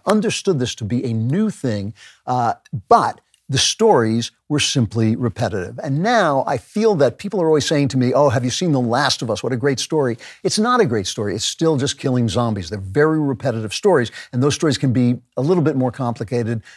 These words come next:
uh, than others. But really, it's the gameplay pulling you in to an artistic world, a beautiful screen world, game of, uh, uh, God of War, which I'm still playing, uh, just amazingly pulling you into this world. That's the experience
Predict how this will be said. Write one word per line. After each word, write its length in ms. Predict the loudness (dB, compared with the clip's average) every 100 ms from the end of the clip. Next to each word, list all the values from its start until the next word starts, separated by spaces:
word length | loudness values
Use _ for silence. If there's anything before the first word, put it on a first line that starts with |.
| _
uh, 200 | -4 -2
than 180 | -2 0
others. 420 | 2 4 2 0 -6 _ _ _
But 240 | 4 4 6
really, 480 | 2 4 4 4 2
it's 240 | -2 -2
the 100 | -4
gameplay 800 | 0 0 2 0 0 0 0 -4 -6
pulling 420 | 0 2 4 4
you 160 | 2
in 340 | 2 2 0 -2 -8 -20 -2
to 160 | 2
an 80 | 2
artistic 640 | 2 0 0 0 2 -2 0
world, 460 | 0 2 0 -2
a 60 | -6
beautiful 640 | -2 4 4 4 2 -2
screen 400 | -2 -2 0 2
world, 280 | 2 0 0
game 280 | 0 2 2
of, 180 | 0 -6
uh, 320 | -4 -2 -2 -2 -4 0
uh, 180 | 0
God 220 | 4 6 6
of 120 | 4
War, 180 | 2 2
which 160 | 0
I'm 160 | -4 -6
still 240 | -2 -2
playing, 440 | 0 0 0 -2 -4 -14 -12 -2
uh, 360 | 0 2 0
just 260 | 0 0 2
amazingly 920 | 0 2 4 2 2 2 0 0 -4
pulling 360 | -2 -2 0 0
you 140 | 0
into 240 | -2 -4 -4
this 220 | -6 -2
world. 320 | -2 -2 2
That's 320 | 2 2 -2
the 100 | -2
experience 640 | -4 -4 -2 0 -2 -4